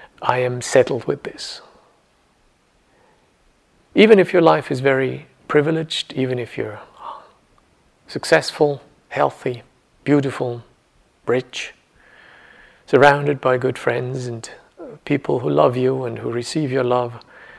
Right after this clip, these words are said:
you will still experience a considerable amount of pain, disappointment that is woven into your life experience. Uh, one of the people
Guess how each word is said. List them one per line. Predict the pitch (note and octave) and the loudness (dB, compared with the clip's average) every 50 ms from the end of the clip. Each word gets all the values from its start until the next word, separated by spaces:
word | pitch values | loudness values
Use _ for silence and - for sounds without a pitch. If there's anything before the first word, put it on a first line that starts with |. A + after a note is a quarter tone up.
| - - - | -20 -4 0
you | E3+ F3+ | 2 2
will | G3 G3+ | 2 2
still | F#3 - - A3+ A#3 G#3+ F#3 E3 D#3 - - - - | 0 0 2 2 2 2 2 -2 -8 -14 -18 -14 -12
experience | B2+ - - - E3 D#3 D#3 D#3 D3 D3 C#3+ C#3 - - - - - _ _ _ - - - _ _ _ _ _ - | -12 -10 -6 -2 -2 0 2 2 0 0 -2 -6 -8 -12 -14 -14 -18 _ _ _ -20 -20 -20 _ _ _ _ _ -16
a | - | -12
considerable | - - D3 C3+ - G#3+ G3+ F3+ F#3+ F3 D#3 D#3+ | -8 -6 -6 0 4 4 4 4 2 0 0 0
amount | D3 C#3 C3+ C3 B2+ B2+ C3+ B2+ - - | -2 -2 -4 -4 -6 -8 -10 -10 -12 -12
of | C#4+ - B2+ B2+ A2+ - - - - - - - _ _ _ _ _ _ _ _ _ _ _ _ _ _ _ _ _ _ _ _ _ _ | -10 -8 -8 -8 -8 -10 -14 -18 -18 -20 -20 -20 _ _ _ _ _ _ _ _ _ _ _ _ _ _ _ _ _ _ _ _ _ _
pain, | - - D3 C#3+ C#3+ D3 D3 D3+ D#3+ D3 | -2 0 2 2 2 0 -2 -4 -6 -6
disappointment | C#3+ C3+ B2 C3+ - - - C#3+ C#3 C3+ C3 B2 - - C3 B2+ - B2 - _ - - - - - _ _ _ _ _ _ _ _ _ _ _ _ _ _ _ _ _ _ _ _ | -8 -10 -10 -12 -12 -6 -2 0 0 0 -2 -6 -10 -10 -8 -8 -8 -10 -12 _ -16 -16 -16 -20 -20 _ _ _ _ _ _ _ _ _ _ _ _ _ _ _ _ _ _ _ _
that | - C3+ C3 | -12 -8 -6
is | C#3 A#2+ C#3+ | -6 0 4
woven | D3 D3+ D#3+ D3+ C3+ C#3+ C3+ | 6 6 6 4 2 -2 -4
into | C3 C3 B2+ - - C3+ | -6 -8 -8 -6 -6 -4
your | B2+ B2+ B2 B2 A#2+ A2+ - - - - | -4 -4 -4 -6 -8 -10 -14 -20 -20 -6
life | - C3+ C3 B2+ B2 - - | -4 -2 -2 -2 -4 -8 -12
experience. | - - - - C2 B1+ B1+ B1 A#1+ - - - - - - - - _ _ _ _ _ _ _ _ _ _ _ _ _ _ _ _ _ _ _ _ _ _ _ _ _ _ _ _ _ _ _ - | -12 -12 -10 -8 -4 -4 -4 -4 -6 -8 -12 -14 -18 -18 -20 -20 -20 _ _ _ _ _ _ _ _ _ _ _ _ _ _ _ _ _ _ _ _ _ _ _ _ _ _ _ _ _ _ _ -16
Uh, | C3 B2 B2 | -12 -10 -2
one | C3+ E3 F#3+ A3+ | 0 0 0 0
of | A3+ - - | -2 -6 -10
the | F#3+ | -12
people | - - F#3 F3 - - E3 D#3+ C#3 | -4 -2 -2 -2 0 -2 -2 -2 -2